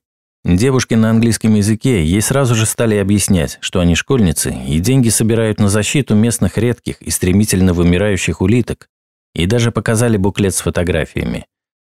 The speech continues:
Дайна полистала брошюру, в ней на фотографиях были все те же самые улитки, которые Дайна видела вчера на лужайке Стаса. И еще Дайна достала из кармана найденный в доме Михаила брелок-ракушку и продемонстрировала его девушкам.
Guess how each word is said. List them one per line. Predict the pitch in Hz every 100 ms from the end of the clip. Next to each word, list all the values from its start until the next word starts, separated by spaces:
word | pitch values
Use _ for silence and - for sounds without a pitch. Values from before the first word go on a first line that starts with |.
| _ -
Дайна | 76 80 76
полистала | - 73 - 80 67
брошюру, | 64 69 - 127 120 104 -
в | -
ней | 85 87
на | 78
фотографиях | - 76 80 104 117 90 76
были | 80 76
все | - 123
те | - 120
же | 107
самые | - 101 95 80
улитки, | 90 120 - - - -
которые | 69 73 67
Дайна | 67 101 92 82
видела | 82 73 73
вчера | 67 - 104 117
на | 90
лужайке | 80 76 90 - -
Стаса. | - 67 - - - _ _ _ _ _ -
И | 69
еще | 69 - -
Дайна | 104 82 65 64
достала | 69 - 73 65
из | 67
кармана | - 92 120 101 90
найденный | 110 107 104 95
в | 87
доме | 107 101
Михаила | 92 85 90 90 87
брелок-ракушку | 78 87 87 - 82 - 90 - - - _ _ _ -
и | -
продемонстрировала | 73 131 - - - 131 127 110 95
его | 87 71 69
девушкам. | 69 64 62 - 60 52